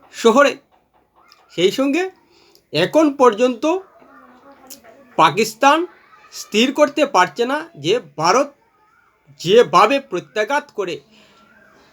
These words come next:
আশি জন সন্ত্রাসীকে নিকেশ করে দিয়েছে,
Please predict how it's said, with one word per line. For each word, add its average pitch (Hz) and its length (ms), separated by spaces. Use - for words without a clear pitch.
আশি 254 300
জন 294 340
সন্ত্রাসীকে 277 960
নিকেশ 185 420
করে 233 220
দিয়েছে, 185 500